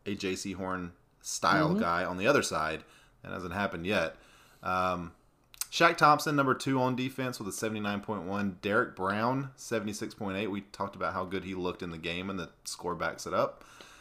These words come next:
Speaker 1: Uh, Davion Nixon with a seventy-six point six. He wasn't out there a lot, so don't read too much into that. And then Frankie Louvu with a seventy-three point six. I believe Frankie Louvu played a hundred percent of the snaps, so that's
Speaker 2: He did.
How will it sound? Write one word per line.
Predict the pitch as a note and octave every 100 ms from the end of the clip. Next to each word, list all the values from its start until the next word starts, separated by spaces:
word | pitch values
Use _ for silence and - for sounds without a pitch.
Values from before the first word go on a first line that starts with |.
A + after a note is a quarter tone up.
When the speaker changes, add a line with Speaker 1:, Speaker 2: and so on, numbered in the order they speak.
| - -
Speaker 1:
Uh, | F2+ F2+
Davion | G#2+ D3 F3+ E3+
Nixon | A3+ - A#2+
with | F2+
a | F2
seventy-six | G#2+ G2+ G2+ A2 G#2
point | - F#2+ -
six. | C#3 C3 - -
He | F3
wasn't | D#3+ C3+
out | A2+ G#2
there | F#2+ E2+
a |
lot, | D#2+ D#2 D#2 -
so | - D#2
don't | D2+ F#2 F#2
read | F2
too | - F#2
much | E2
into | F2 E2
that. | E2 D2+ C#2+ - - - _ - -
And | B2
then | D3
Frankie | D3+ D3 B2+
Louvu | B2 A#2 A2 A2
with | G#2
a | F#2+
seventy-three | - G2 F#2+ F2+ F#2+
point | F#2 F#2 E2
six. | F#2+ F2+
I | -
believe | E2+ F2 A#2 E3 -
Frankie | A#2 G#2+ G2
Louvu | F2+ F2
played | - F2
a | D#2+
hundred | E2 D2+
percent | E2 E2
of | D#2
the | D2+
snaps, | D#2 D2 - -
so | D2+ C#3+
that's | - G#2
Speaker 2:
He | F3+
did. | C3+ A#2+ G#2+